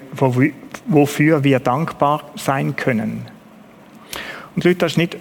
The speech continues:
jemand, wo es einfach permanent immer nur gut gegangen ist im Leben, sondern er hat gesagt, ich bin durch verschiedene, mit meiner Frau durch verschiedenste Lebenskrisen durchgegangen, auch schwierige Krisen, herausfordernde Zeiten.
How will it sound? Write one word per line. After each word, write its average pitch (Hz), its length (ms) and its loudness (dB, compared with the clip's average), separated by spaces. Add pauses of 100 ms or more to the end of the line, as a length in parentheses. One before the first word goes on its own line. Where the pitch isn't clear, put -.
jemand, 170 240 0
wo 160 160 2
es 147 100 0
einfach 151 260 0
permanent 151 640 0
immer 147 160 4
nur 139 220 4
gut 131 220 4
gegangen 147 260 -2
ist 160 120 -4
im 156 120 2
Leben, 131 240 0
sondern 131 420 2 (420)
er 135 80 -2
hat 135 80 0
gesagt, 139 240 -2
ich 143 120 -4
bin 139 140 2
durch 135 160 2
verschiedene, 160 500 2
mit 123 180 2
meiner 135 220 2
Frau 131 260 2
durch 139 140 2
verschiedenste 151 640 0
Lebenskrisen 143 800 0
durchgegangen, 135 520 0
auch 127 220 4
schwierige 139 460 0
Krisen, 117 540 -4
herausfordernde 139 800 2
Zeiten. 123 560 0